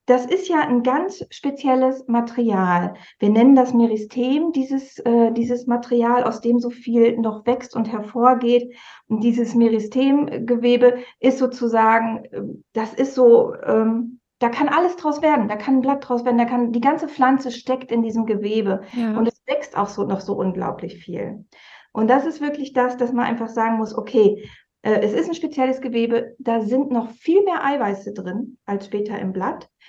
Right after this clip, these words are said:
Speaker 1: Und da sind noch viel mehr Hormone drin, also Pflanzenhormone,
Speaker 2: Mhm.
Speaker 1: als später,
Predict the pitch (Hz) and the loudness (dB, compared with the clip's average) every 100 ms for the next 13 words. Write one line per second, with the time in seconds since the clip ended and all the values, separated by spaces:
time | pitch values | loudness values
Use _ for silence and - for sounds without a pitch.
0 | - _ _ 302 381 403 208 - - _ | -20 _ _ -2 0 0 -2 -6 -20 _
1 | _ - 233 220 247 247 240 - - 214 | _ -2 0 4 4 4 -2 -12 -10 -8
2 | 208 - 320 349 285 240 220 220 311 392 | -8 -4 0 2 2 0 0 2 4 2
3 | 214 202 190 165 - 190 190 202 - _ | 0 -4 -8 -8 -8 -8 -6 -8 -10 _
4 | _ 220 226 370 403 269 226 190 185 185 | _ -4 -2 -2 -4 -6 -2 -4 -2 -2
5 | 190 269 208 208 196 - - 415 220 - | -2 -2 -4 -4 -4 -6 -8 -4 -4 -4
6 | 196 185 - | -8 -8 -12